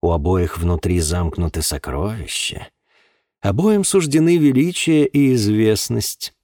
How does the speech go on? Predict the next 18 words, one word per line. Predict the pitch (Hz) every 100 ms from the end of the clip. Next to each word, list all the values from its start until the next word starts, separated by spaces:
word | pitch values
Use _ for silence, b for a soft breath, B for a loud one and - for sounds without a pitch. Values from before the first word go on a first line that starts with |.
| _ _ -
и | 92
обоим | 80 67 71 82 143 160 _
предназначено | - 78 67 67 67 67 - 90 117
жить | 123 139 - - _ -
во | 69
дворце». | 71 71 73 - - 139 _ _ _ _ _ _ _ _ _ _ _ _ -
«Значит | 92 110 143 - 147
ли | 143 143
это, | 143 -
что | 135 - 143
вы | 135
меня | 139 135 135 127
отпускаете?» | - - 143 - - 117 64 - - - _ _ _ _ -
спросил | - 69 - 76 73
я, | 80 90
поднимая | 92 80 87 87 87
скованные | - 87 80 85 85 85
руки. | 85 82 - 69